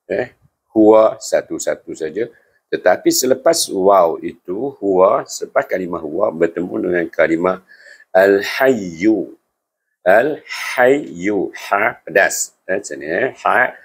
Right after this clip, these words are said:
hayyu. Di mana, perhatikan di sini, dia ada <clears throat> alif lam kamariyah. Jadi, kita kena baca waw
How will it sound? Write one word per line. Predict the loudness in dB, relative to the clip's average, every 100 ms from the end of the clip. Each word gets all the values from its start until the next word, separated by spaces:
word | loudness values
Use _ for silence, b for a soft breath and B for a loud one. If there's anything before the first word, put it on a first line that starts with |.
| B B -2
hayyu. | 2 4 2 -4 -16 _ -8 0 0 -2 -12 _ _ _ _ _ _ _ -2
Di | 2
mana, | 4 4 4
perhatikan | 4 2 2 0 2
di |
sini, | 0 0 0
dia | 0
ada | 0 2 4 2 -2 _ -12
<clears throat> | -8 -8 -2
alif | 0 0 2
lam | 2 4 2 0 -10 _
kamariyah. | 0 0 2 0 0 0 2 0 _ _ -4
Jadi, | 0 0
kita | -2 -4 -4
kena | -4 -2
baca | 0 0 2 2 2 b b b b
waw | 0 4 4